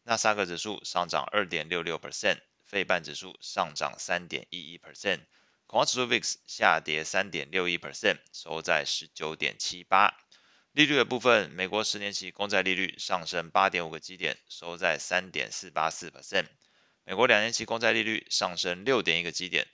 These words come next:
收在四点一七九percent。美元指数下跌零点零六percent，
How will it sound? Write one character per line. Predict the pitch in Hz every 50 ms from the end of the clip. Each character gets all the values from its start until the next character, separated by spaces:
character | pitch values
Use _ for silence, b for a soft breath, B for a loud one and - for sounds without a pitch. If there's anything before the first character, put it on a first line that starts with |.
| _ _
收 | - - - 85 90 90
在 | 87 98 82 73 67
四 | - - - 113 98
点 | - - 78 69 64 - -
一 | 87 95 92
七 | - - - 98 92
九 | - - 78 73
percent。 | - - 69 - - 107 90 - - - _ b b b b b b b b b b _
美 | 101 117
元 | 143 143
指 | 120 104
数 | 98 123 131 110 - - -
下 | - - - 117 107 95 85 82
跌 | - 85 82 82 82
零 | 78 78 87 98
点 | 95 90 80 78
零 | 78 78 82
六 | 92 95 85 76 -
percent， | - 76 - - 107 95 82